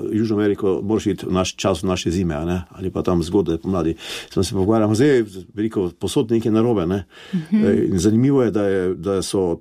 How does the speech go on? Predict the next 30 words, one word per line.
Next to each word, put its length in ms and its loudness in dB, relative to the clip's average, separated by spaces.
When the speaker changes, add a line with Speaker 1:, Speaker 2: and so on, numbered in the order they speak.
Speaker 1:
tako 280 -4
proti 280 2
levim 280 0
kot 140 -10
proti 180 -10
desnim 320 -2
vladam, 300 -2
a 60 -2
ne, 140 2
so, 400 -2
so 180 -2
upori, 400 2
ne. 200 -2
Eh, 120 -8
v 280 -2
Čilu 300 2
proti 240 -6
desnim, 380 0
Kolumbijo 360 -2
proti 200 -4
desnim, 320 0
Venezueli 500 2
proti 240 -4
levim, 400 2
Ekvador 460 2
proti 260 -8
levim, 420 2
ja, 320 2
še 160 -4
kje, 160 2